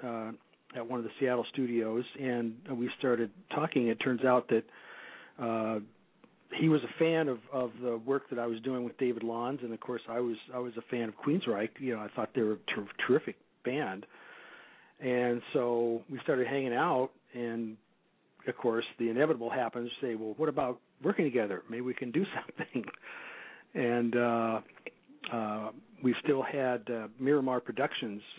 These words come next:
going in Seattle at the time, which was a partnership with David Lanz, uh, Jan Nickman, the director.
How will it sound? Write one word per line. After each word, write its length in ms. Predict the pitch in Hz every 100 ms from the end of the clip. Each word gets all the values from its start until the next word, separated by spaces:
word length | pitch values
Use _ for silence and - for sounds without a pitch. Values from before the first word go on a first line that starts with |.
| 147 123
going 380 | 123 113 113 135
in 160 | 147 113 -
Seattle 280 | 127 120 110
at 80 | -
the 60 |
time, 200 | 120 113
which 160 | 117 -
was 100 | 113 110
a 60 |
partnership 640 | - 156 131 113 123 113 120
with 100 | 107 -
David 240 | 127 113
Lanz, 340 | 113 113 113 113 - - - - - - - 127
uh, 100 | 104
Jan 300 | 120 120 117
Nickman, 340 | 120 - 117
the 80 | 113
director. 540 | 101 127 160 - 104